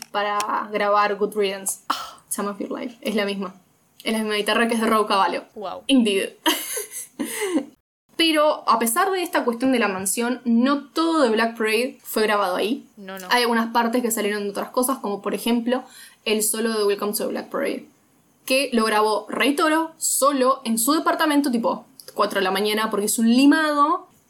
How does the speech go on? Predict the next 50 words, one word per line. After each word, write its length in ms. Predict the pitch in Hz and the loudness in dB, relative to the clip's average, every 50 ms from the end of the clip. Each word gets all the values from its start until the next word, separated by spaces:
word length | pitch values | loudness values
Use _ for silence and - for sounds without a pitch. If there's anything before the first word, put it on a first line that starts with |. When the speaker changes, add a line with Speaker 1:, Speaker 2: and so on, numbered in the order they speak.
| _ | _
Speaker 1:
perfeccionista, 760 | - 214 226 247 233 220 - - 285 302 330 320 277 233 220 370 | -2 2 4 4 4 4 2 2 4 8 8 8 8 8 6 4
Speaker 2:
Bichito. 160 | 349 339 254 | 4 4 6
Speaker 1:
entonces, 440 | 240 208 214 247 269 285 - - - _ | 6 6 6 6 4 0 -2 -6 -8 _
nada, 440 | - 208 202 202 190 190 185 - - | 0 2 2 4 4 2 0 0 -2
y 160 | 214 202 202 | -6 -6 -4
no 120 | 202 208 220 | -4 0 2
lo 140 | 233 226 226 | 2 2 4
pudo 160 | 240 247 240 | 4 4 4
replicar, 300 | 233 226 233 254 247 277 | 4 4 2 2 2 4
entonces 260 | 285 285 233 240 247 | 2 4 2 0 0
creo 160 | 233 240 226 214 | 0 0 2 2
que 80 | 208 208 | 0 0
tomaron 280 | 196 208 214 214 214 | 0 0 0 0 2
directamente 540 | 214 202 202 - 214 208 208 214 214 214 202 | 2 0 0 0 -2 -2 -2 0 0 2 0
ese 160 | 208 208 - 226 | 2 2 2 2
mismo 240 | 226 226 233 233 | 4 4 4 2
pedazo 360 | 226 214 208 220 240 - 254 233 | 2 2 0 0 0 0 -2 0
que 80 | 226 | 0
él 80 | 220 220 | 0 0
grabó 400 | 220 202 196 202 220 220 214 - - | 0 0 2 2 0 0 -2 -6 -4
más 200 | 220 202 202 - | -4 -4 -2 -2
o 40 | |
menos 180 | 202 202 208 202 | -4 -6 -6 -8
en 60 | 202 208 | -8 -8
un 320 | 208 214 208 208 208 - - 262 220 214 | -8 -8 -6 -8 -10 -10 -8 -8 -6 -4
ladrillo 640 | 208 208 202 202 214 254 262 254 - - 277 302 - - _ _ | -4 -2 0 2 2 2 2 0 0 -2 -2 -4 -4 -10 _ _
y 80 | - 233 | 0 0
lo 100 | 220 208 | 2 2
metieron 380 | 196 185 175 - 196 196 202 196 | 0 -2 0 0 0 0 0 0
a, 120 | 190 185 185 | -2 -2 -4
en, 180 | - - 202 196 196 - | -4 -6 -6 -6 -6 -6
en, 240 | - 190 190 190 190 - | -8 -10 -10 -10 -10 -10
en 100 | 202 185 | -8 -8
la 100 | 185 175 | -8 -6
grabación 380 | 175 175 180 170 - 175 175 | -6 -6 -6 -6 -6 -6 -8
final. 200 | 180 - - - 247 | -8 -10 -8 -6 -4
Speaker 2:
Me 60 | 285 | -4
encanta 360 | 294 302 294 370 381 403 392 415 | -4 0 0 0 2 2 0 0
ese 180 | 392 - 294 | 0 2 2
dato. 720 | 277 294 330 339 269 214 214 - - 214 202 202 202 202 208 - _ _ _ _ _ _ | 4 4 6 6 4 2 2 -2 -4 -2 0 0 -2 -4 -6 -12 _ _ _ _ _ _
Me 120 | 262 254 | -4 -4
encanta 320 | 254 262 302 294 311 320 302 | 0 2 2 2 4 4 4
Rey 180 | 285 269 254 | 4 4 2
Toro 240 | 226 240 247 262 262 | 2 2 2 4 4
tocando 500 | 262 208 202 190 202 208 214 208 214 208 | 2 2 2 2 2 2 2 0 0 0
solo 220 | 208 - 196 185 190 | 0 -2 -2 -2 -2
en 60 | 190 | -2
el 120 | 185 175 | -4 -4
departamento. 600 | 175 175 165 165 170 175 165 165 170 165 170 - 190 - _ | -6 -6 -6 -6 -6 -6 -8 -8 -8 -10 -12 -14 -16 -20 _
Speaker 1:
Está, 440 | _ - 226 226 214 190 - - - | _ 2 4 4 4 2 -2 -6 -16